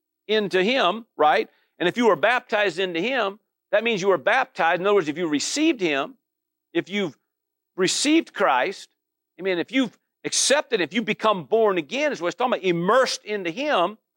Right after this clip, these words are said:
then it says, then you were baptized into his death. He's asking that. He said, "Then, then we've been baptized into his death. Therefore, if we were buried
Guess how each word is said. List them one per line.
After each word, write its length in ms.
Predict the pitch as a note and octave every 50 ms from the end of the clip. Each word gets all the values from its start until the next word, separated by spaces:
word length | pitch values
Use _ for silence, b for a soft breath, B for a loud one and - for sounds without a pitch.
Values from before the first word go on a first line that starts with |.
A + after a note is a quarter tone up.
| _ _ _ _
then 100 | G#3 A#3+
it 80 | A#3+ F#3+
says, 320 | - A3 A#3+ A#3+ A3+ E3+
then 220 | F#3 A3 A3 G#3+ F#3+
you 120 | A3 B3
were 120 | C4 B3
baptized 520 | F3+ D#3+ G3 - - - - G#3 F#3+ E3+ E3+
into 160 | F#3+ F#3 F#3
his 120 | F#3 D#3
death. 280 | D3+ B3 C#4+ - - - _ _ _ _ _ _ _ _ _ _ _ _ _ _
He's 100 | - D3+
asking 320 | F#3+ F3 F3 - - G#3+
that. 120 | A#3+ b b b b b
He 60 | - F3
said, 200 | F#3 G#3 F3 D#3
"Then, 220 | G3 G3 F3+ - _ _ -
then 280 | G3+ G#3 G3+ G3 - - _ _
we've 140 | - A3 F3+
been 120 | G#3 G3
baptized 520 | F#3 - F#3 F#3+ F#3+ - - F3+ F3 D3+ D#3+
into 160 | E3+ E3 D#3+
his 100 | E3 D#3+
death. 280 | D3 A#3+ B3 G#3 - -
Therefore, 380 | - G#3 G#3+ G#3 G#3 G#3+ G#3 G3
if 100 | F3 -
we 100 | G#3+ G3+
were 100 | F3+ D#3+
buried 600 | C#3 A#2+ - G#3+ C#4+ F4 F4 D#4 A3+ E3+ C#3